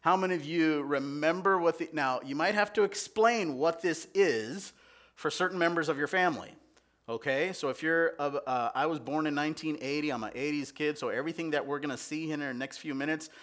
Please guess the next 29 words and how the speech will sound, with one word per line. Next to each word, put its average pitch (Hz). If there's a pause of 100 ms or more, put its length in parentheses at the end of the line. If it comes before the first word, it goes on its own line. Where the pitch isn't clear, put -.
(280)
I 139
experienced 151
in 123
my 120
own 147
home. 151 (480)
But -
this 214
is 196
a 160 (420)
telephone. 170 (800)
So 180
the 170
way 190
a 214
telephone 214
works 156
is 139
you 156
actually, 156
uh, 127 (340)
it, 143
it, 147
it's, -
it 139
sat 196
on 175
a 160
desk. 233